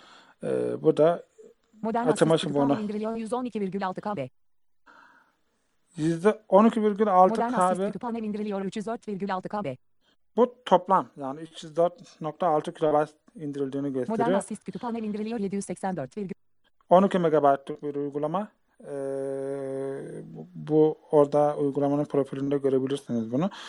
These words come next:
Speaker 1: Ee, Jaws için mağazayı kullanma prosedürlerinde arkadaşlar touch cursor'ın kapatılması gerektiğini söylüyorlardı. Ben bunu
Speaker 2: Modern
Speaker 1: Nebeda'yla
Speaker 2: Assist kütüphanem indiriliyor. Üç virgül yirmi megabayt.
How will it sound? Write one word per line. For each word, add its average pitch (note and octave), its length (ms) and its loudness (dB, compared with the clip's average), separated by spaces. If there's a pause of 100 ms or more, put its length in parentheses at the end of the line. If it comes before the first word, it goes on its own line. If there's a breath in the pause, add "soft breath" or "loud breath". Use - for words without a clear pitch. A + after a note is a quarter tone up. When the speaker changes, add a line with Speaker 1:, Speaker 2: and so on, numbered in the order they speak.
(840 loud breath)
Speaker 1:
Ee, C3+ 180 4 (960)
Jaws E3 460 8
için A3 500 4
mağazayı F#3 600 8
kullanma F3 720 2 (160)
prosedürlerinde C#3 840 0
arkadaşlar C3+ 720 -2 (540)
touch - 280 2
cursor'ın D3+ 520 -2
kapatılması D3 640 -4
gerektiğini C3 540 -2
söylüyorlardı. B2 800 2 (460 loud breath)
Ben D3 160 4
bunu D3 100 0
Speaker 2:
Modern D3 180 2
Speaker 1:
Nebeda'yla C#3 300 6
Speaker 2:
Assist B2+ 220 4
kütüphanem A3+ 300 -8
indiriliyor. G#3 380 -4
Üç G3 160 -6
virgül A#3 220 -8
yirmi A3 200 -8
megabayt. D#3+ 340 -6